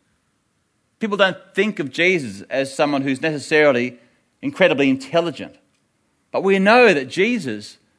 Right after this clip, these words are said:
is indeed the most intelligent person in the world. I mean, he would be up against the most educated, um,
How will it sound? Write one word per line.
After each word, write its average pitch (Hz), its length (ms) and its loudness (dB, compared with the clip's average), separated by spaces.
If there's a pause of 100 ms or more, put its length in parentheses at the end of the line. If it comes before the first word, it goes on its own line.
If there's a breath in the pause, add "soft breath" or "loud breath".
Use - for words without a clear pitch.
(280)
is 233 260 0
indeed 160 680 0 (120)
the 135 80 -8
most 165 200 -4
intelligent 180 640 0
person 143 400 -4
in 131 80 -4
the 127 80 -2
world. 131 460 -8 (920)
I - 40 -10
mean, 196 120 -2
he 254 100 6
would 220 180 4
be 170 260 4 (140)
up 208 160 2
against 190 420 0
the 170 80 -2
most 160 400 0 (380 soft breath)
educated, 175 960 0 (320 soft breath)
um, 131 460 0